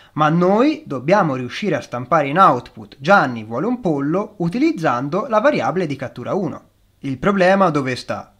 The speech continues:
Sta nel fatto che il gruppo opzionale di cattura uno utilizza anche in caso di non corrispondenza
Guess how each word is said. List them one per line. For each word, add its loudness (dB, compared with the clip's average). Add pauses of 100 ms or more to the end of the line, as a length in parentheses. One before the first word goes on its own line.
(100)
Sta -6
nel -2
fatto 4
che -2
il -12
gruppo 0
opzionale -2
di -16
cattura -2
uno -2
utilizza -2
anche 0
in -6
caso 4
di -6
non -2
corrispondenza -4